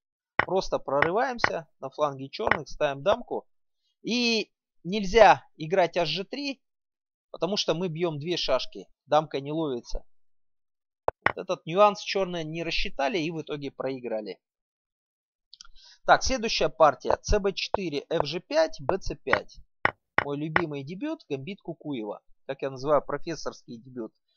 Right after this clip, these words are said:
наравне с городской партией. Жертвуем шашку и нападаем сразу же, нападаем сразу же на две.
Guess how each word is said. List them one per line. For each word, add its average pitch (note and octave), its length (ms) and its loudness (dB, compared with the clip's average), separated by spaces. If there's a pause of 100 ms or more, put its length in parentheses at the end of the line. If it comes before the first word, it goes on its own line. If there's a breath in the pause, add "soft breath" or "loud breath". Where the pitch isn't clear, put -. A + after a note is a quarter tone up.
(120)
наравне D3 380 0
с C#3 60 -6
городской C3 420 -4
партией. - 460 0 (720)
Жертвуем F3 480 2
шашку - 460 -2
и G#3+ 100 -4
нападаем D#3+ 500 2
сразу D3 380 0
же, - 160 -2 (360)
нападаем E3 500 2
сразу D#3+ 340 0
же C3+ 160 -8
на B2+ 140 -6
две. A#2+ 320 -10